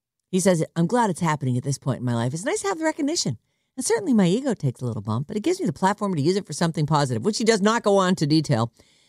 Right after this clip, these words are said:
Uh, he says he was completely shocked when he found out, which I think is B S. I think that, uh, people's, people's agents and people's representatives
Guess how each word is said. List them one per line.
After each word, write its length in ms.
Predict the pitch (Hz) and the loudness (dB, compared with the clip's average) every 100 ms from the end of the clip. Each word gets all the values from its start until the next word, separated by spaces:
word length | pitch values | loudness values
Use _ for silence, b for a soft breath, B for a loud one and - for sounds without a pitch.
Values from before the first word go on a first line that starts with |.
| b | b
Uh, 160 | - 160 | 2 4
he 120 | 185 | 6
says 280 | 180 196 175 | 6 4 4
he 100 | 202 | 6
was 180 | 185 175 | 6 4
completely 420 | 196 269 381 220 | 4 4 4 2
shocked 340 | - 160 180 | 4 2 2
when 80 | - | 0
he 80 | 170 | 0
found 240 | 165 147 | 2 2
out, 240 | 135 147 - _ _ _ _ - | 2 2 -2 _ _ _ _ -8
which 280 | 330 - - - | -6 -6 -6 -4
I 80 | |
think 220 | 277 403 494 | -2 0 0
is 100 | 415 | 2
B 200 | 370 349 | 4 4
S. 440 | 359 175 - - _ _ _ _ _ _ | 2 -2 -8 -16 _ _ _ _ _ _
I 80 | 220 | -2
think 240 | 233 320 349 | 0 -2 0
that, 220 | 349 - - | -2 -2 0
uh, 460 | 240 233 220 208 196 190 _ _ _ _ | 2 4 6 4 2 -2 _ _ _ _
people's, 760 | - 269 294 294 254 - - - _ _ _ _ _ _ _ _ _ _ _ _ _ | 0 2 4 4 4 0 -2 -8 _ _ _ _ _ _ _ _ _ _ _ _ _
people's 360 | 262 269 262 226 | 0 2 0 2
agents 440 | - 226 220 233 208 | 4 4 4 4 2
and 80 | |
people's 360 | 185 233 226 190 - | 0 2 0 0 0
representatives 800 | 196 208 208 196 208 208 202 190 | 0 2 2 2 4 4 2 -2